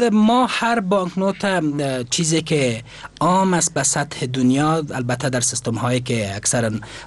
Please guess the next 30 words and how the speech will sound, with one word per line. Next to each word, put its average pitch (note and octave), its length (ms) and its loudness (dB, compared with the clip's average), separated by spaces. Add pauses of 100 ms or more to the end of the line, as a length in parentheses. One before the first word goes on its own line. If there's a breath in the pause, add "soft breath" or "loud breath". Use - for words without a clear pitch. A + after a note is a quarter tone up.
معاملات B2 480 2
نقدینه A#2+ 380 0
صورت B2 340 -2
می‌گیره، A2+ 420 0 (440 loud breath)
اه، D3 240 0 (100)
اصول B3+ 460 4
کاری G#3+ 440 2
یا G#3 340 4
مو F3+ 100 2
پرنسیپ F3 500 0
کاری F#3 400 2
که F3 100 -4
برای D#3+ 240 2
ساخته D#3+ 440 -2
شده، D3+ 440 0 (180)
هر F3+ 280 0
بانکنوت E3 760 0
د-، - 520 -8 (280)
به B2+ 80 -2
طور C#3 300 0
اوسط D3 440 0
چهار C3 360 0
سال B2+ 540 0 (340 loud breath)
مدت، C#3+ 320 0
اه، B2 640 -2
فرسایشش C3+ 600 0
در G#2+ 140 -4
نظر G#2 300 -2
گرفته G2 340 -6
شده. C#3 280 -2